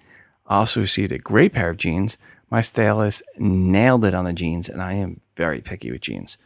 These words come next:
I received my items, uh, a couple months ago, a few months ago, and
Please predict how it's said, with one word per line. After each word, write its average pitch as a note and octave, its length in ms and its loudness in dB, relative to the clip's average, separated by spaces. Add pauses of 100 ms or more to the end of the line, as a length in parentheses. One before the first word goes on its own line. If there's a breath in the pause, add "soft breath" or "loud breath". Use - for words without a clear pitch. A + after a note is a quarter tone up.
(520)
I F#2+ 60 4
received A2+ 340 2
my G#2+ 240 6
items, A#2+ 340 4
uh, F2+ 440 -4
a - 60 -20
couple A2 260 -4
months A2 180 2
ago, A#2 200 2
a - 20 -2
few G2+ 160 -4
months G#2 140 -2
ago, A2 280 2 (480 loud breath)
and G#2 160 0